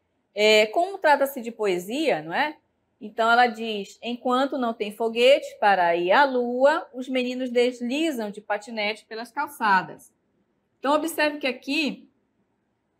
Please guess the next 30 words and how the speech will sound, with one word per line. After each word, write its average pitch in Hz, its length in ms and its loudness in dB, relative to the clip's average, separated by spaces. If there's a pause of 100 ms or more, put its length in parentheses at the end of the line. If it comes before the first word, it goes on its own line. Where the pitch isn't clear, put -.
(340)
ah, 208 600 4
ela 262 180 6
tá 285 160 2
utilizando 285 600 0
a 294 60 6
linguagem, 233 880 2
né, 214 340 -2 (960)
é, 196 840 6
de, 226 300 -6 (160)
de 233 320 -4
forma 226 400 4
real, 254 720 4
né, 220 180 0
porque 240 280 -6
o 226 40 -4
patinete 220 640 -2
é 208 40 -4
um 208 80 -6
brinquedo, 240 640 -2
né, 240 260 -6
que 226 100 -8
os, 214 200 -14
os 196 240 -10
meninos 202 400 -8
geralmente 196 400 -8
gostam 202 480 0
de 190 80 -14
brincar, 208 600 0
não 208 120 -8
é? 247 280 0